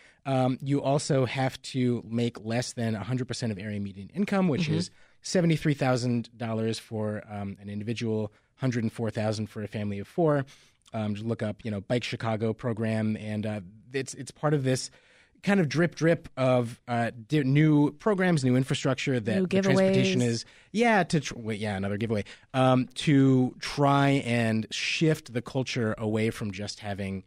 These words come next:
Speaker 1: um, cars dominate the streets. At least this is the, the city's, uh, official position and, and was, um, uh,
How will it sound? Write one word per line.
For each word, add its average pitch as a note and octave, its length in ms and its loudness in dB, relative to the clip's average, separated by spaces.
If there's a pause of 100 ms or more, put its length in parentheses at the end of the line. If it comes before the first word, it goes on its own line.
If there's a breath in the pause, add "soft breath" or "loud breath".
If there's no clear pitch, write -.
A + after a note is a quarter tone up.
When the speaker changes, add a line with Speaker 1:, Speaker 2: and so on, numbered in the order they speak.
(300 soft breath)
Speaker 1:
um, G2+ 520 -2 (440)
cars D#3+ 420 2
dominate D#3 600 2
the C3+ 80 -2
streets. C#3+ 380 0
At G2+ 80 -10
least A2+ 280 -6
this B2 220 -4
is A2+ 240 -2
the, G#2 200 -4
the F#2+ 180 -12
city's, C#3 500 2 (400 soft breath)
uh, G#2 340 -2
official A2+ 640 -2
position D#3 560 0
and, A#2+ 160 2
and G#2 140 -4
was, G#2 340 -4
um, G2+ 320 -8 (500 soft breath)
uh, - 320 -20